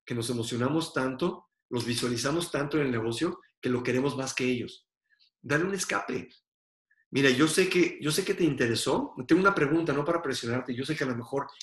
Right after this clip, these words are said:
esto no es para ti en este momento. Se lo estás quitando". Cuando tú le quitas algo a alguien, más lo quieren, ¿ok? "Yo sé que no es para ti en este momento,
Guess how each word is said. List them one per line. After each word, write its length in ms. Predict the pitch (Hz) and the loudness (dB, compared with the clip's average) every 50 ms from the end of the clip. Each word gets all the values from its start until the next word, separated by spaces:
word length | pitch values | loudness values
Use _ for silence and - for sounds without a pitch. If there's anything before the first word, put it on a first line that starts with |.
| - _ _ - | -20 _ _ -4
esto 340 | 139 139 135 - - 143 | -2 -2 -2 -2 -2 -2
no 80 | 127 131 | 0 0
es 100 | 127 123 | -2 -2
para 300 | - 143 131 123 117 - | -2 0 0 0 -2 -4
ti 180 | - 113 113 110 | -6 -8 -8 -8
en 100 | 107 107 | -6 -8
este 200 | 104 - - 113 | -10 -8 -8 -6
momento. 520 | 117 120 117 139 151 165 170 - - - - - | -4 -4 -2 0 -2 -2 -2 -6 -10 -14 -14 -14
Se 100 | - 107 | -10 -10
lo 80 | 107 | -8
estás 200 | 107 - 123 120 | -6 -6 -8 -8
quitando". 520 | - 147 131 - 139 139 139 131 120 - - - - - - _ _ | -8 -10 -6 -2 -2 -2 0 -2 -4 -6 -8 -18 -20 -20 -20 _ _
Cuando 240 | - 127 120 127 123 | -2 2 2 2 4
tú 80 | 160 170 | 6 4
le 80 | 190 | 4
quitas 280 | 190 214 190 - 180 - | 4 2 0 -2 0 2
algo 260 | 180 175 165 143 147 | 4 4 6 6 6
a 40 | 147 | 4
alguien, 360 | 147 151 175 202 220 240 - - _ _ _ _ _ _ _ _ _ _ _ _ - | 4 6 4 2 2 2 -6 -10 _ _ _ _ _ _ _ _ _ _ _ _ -8
más 220 | 117 117 127 143 143 | -2 0 0 2 0
lo 120 | 147 - | -2 -2
quieren, 420 | 147 - 127 127 120 - 170 - _ _ _ | -2 -4 -2 -2 -2 -2 -6 -10 _ _ _
¿ok? 280 | - - 131 156 - _ _ _ _ _ _ _ _ _ - - - - | -10 -10 -10 -10 -10 _ _ _ _ _ _ _ _ _ -18 -18 -14 -4
"Yo 80 | 131 143 | -2 0
sé 100 | 147 185 | 0 2
que 80 | 170 165 | 4 4
no 60 | 165 | 2
es 80 | 160 - | 4 4
para 220 | 185 175 156 - | 4 4 4 4
ti 80 | 151 151 | 4 2
en 60 | 156 | 2
este 140 | 151 - 160 | 2 2 2
momento, 560 | 156 165 196 202 190 - 143 123 - - | 2 4 4 2 2 0 -4 -6 -6 -12